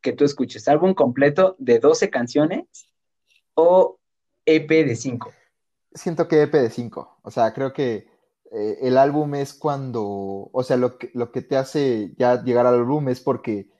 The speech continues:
Speaker 2: ya como que vienes muy encariñado con el grupo, pero inclusive piensa en tu grupo favorito y piensa en cuántos de sus álbumes has escuchado completos.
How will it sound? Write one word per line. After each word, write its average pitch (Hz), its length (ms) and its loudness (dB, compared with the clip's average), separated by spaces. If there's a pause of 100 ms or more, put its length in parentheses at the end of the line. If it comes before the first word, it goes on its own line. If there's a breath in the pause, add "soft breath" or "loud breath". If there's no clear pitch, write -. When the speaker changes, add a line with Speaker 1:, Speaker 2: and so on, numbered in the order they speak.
(240)
Speaker 2:
ya 131 160 -2
como 143 180 -4
que 131 80 -2
vienes 127 280 0
muy 139 140 0
encariñado 127 480 0
con 120 120 -4
el 123 60 -2
grupo, 135 260 0
pero 131 140 2
inclusive 165 540 0 (300 soft breath)
piensa 170 240 2
en 160 60 -4
tu 156 80 0
grupo 147 260 0
favorito 147 600 0 (400)
y 131 100 0
piensa 143 500 2
en 123 160 -6
cuántos 131 380 0
de 127 80 -2
sus 127 200 -8
álbumes 131 440 -2
has 127 140 -2
escuchado 120 340 -2
completos. 127 640 -6